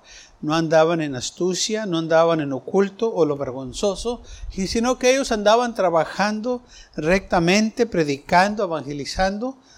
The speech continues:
Y nosotros tenemos que acordarnos de que el enemigo no se queda con las manos cruzadas. Él va a atacar la iglesia, él va a atacar a los creyentes, va a atacar a las personas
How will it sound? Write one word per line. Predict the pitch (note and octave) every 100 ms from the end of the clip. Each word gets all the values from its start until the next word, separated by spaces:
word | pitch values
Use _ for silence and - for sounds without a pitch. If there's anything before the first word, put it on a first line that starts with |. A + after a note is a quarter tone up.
| - _ _ _ _ _ _ _ _ _ _
Y | G3 G3 F#3 F3+ G3+
nosotros | G3+ F3+ A#3 B3+ A3
tenemos | A3 A3 A#3 -
que | - A3
acordarnos | G#3+ A#3 G3+ G3 F3+ G3 G3+ F3
de | F#3 F3+
que | - F3+ F3 -
el | G#3 F#3+
enemigo | F#3 F3 E3+ G#3 B3+ E3 D#3 A#3 A#3 - E3+ -
no | F3+ G#3
se | A3+ A#3 -
queda | G3+ G#3+
con | G#3 G#3
las | F3+ E3
manos | E3 F#3 F#3
cruzadas. | - F#3 - D#3 C3 E3+ - - _ - - -
Él | E3 F3
va | E3+
a |
atacar | F3 F3+ - E3 E3
la | F3
iglesia, | D#3+ D#3 E3 D#3+ F3
él | E3
va | D#3+
a |
atacar | - D#3 D#3+ D#3
a |
los | D#3 -
creyentes, | D3+ C#3+ C#3 - E3+
va | F#3
a |
atacar | G3+ F#3+ G#3
a |
las | G3+ -
personas | G#3+ F#3+ F3+ E3 G#3 -